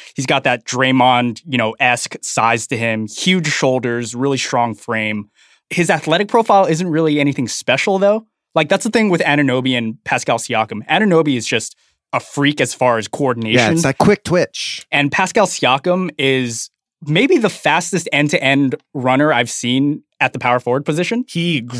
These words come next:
Speaker 3: grinds,
Speaker 1: That
Speaker 3: that
Speaker 1: guy is
Speaker 3: dude.
Speaker 1: extremely
Speaker 3: He
Speaker 1: fast.
Speaker 3: plays so hard.
Speaker 1: And so Justin Jackson doesn't really have either of that.
Speaker 3: Yeah.
Speaker 1: I think he's a smart defender. He uses his strength and length really well.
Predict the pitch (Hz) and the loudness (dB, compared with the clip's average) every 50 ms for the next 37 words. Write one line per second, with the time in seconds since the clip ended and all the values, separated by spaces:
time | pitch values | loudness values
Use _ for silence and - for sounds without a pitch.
0 | 123 131 139 147 143 143 147 147 143 139 139 135 131 131 131 127 123 120 113 110 | -2 0 2 2 4 2 2 2 2 2 2 2 2 2 2 2 0 0 -2 -2
1 | 101 98 123 110 143 156 170 - 120 - 160 160 160 139 143 139 113 107 104 104 | -4 -6 -4 -2 0 2 2 2 2 2 2 2 2 2 2 0 0 -2 -2 -4
2 | 147 120 - - - - - - - 165 170 180 175 165 156 147 143 - 113 95 | -4 -6 -6 -8 -10 -10 -10 -6 -2 0 2 2 4 4 2 2 0 -2 -4 -4
3 | 87 143 139 139 135 127 120 117 - - - - 147 127 120 120 131 120 113 110 | -2 0 2 2 2 2 0 -2 -4 -6 -4 -4 -2 -2 -2 0 0 0 0 0
4 | 107 104 107 - - 160 156 147 - - 180 175 165 165 160 160 139 - 180 143 | -2 -4 -6 -2 0 0 0 0 2 4 4 4 6 4 4 2 0 -4 -4 0
5 | 170 202 - - 208 170 175 165 165 - 165 143 160 156 - 180 151 160 156 135 | 0 0 2 2 2 4 4 2 2 0 -2 0 0 0 0 0 0 0 0 0
6 | 113 123 127 135 135 131 131 131 147 165 175 180 170 165 180 185 185 180 - - | 0 0 0 0 0 0 -2 -2 0 2 0 0 2 2 2 2 2 0 -2 -4
7 | 123 120 110 107 - - 131 151 196 185 165 - 196 147 160 143 - - - - | -4 -4 -4 -4 -2 -2 -2 0 0 -2 -2 -2 -2 -2 -2 -2 -4 -4 -8 -8
8 | - 139 139 156 165 - 175 160 190 170 165 160 160 156 147 - 147 147 160 160 | -4 0 2 2 2 0 -2 -2 0 2 2 4 2 2 0 -2 -2 -2 -2 -2
9 | - 170 147 147 131 - - - 131 131 131 - 131 110 107 110 117 117 120 139 | -2 -4 -4 -6 -6 -6 -6 -4 -4 -4 -4 -4 -8 -10 -8 -6 -4 0 0 0
10 | - - - 185 185 190 196 190 196 202 196 196 202 202 202 | 0 -2 -4 -4 -2 0 0 0 0 2 2 2 2 0 -2